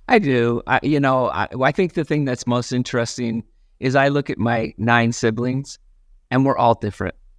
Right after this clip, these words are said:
We're all different people. You know, you, you talk about that nature versus nurture,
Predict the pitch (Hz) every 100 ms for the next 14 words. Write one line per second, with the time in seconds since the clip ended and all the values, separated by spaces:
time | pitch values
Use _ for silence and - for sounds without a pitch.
0 | _ - - - - 143 131 135 127 127
1 | 113 82 - - - 101 - - - -
2 | _ 127 147 147 147 151 113 117 117 147
3 | 156 147 143 131 98 110 117 - 113 113
4 | 107 110 104 107 110 - 117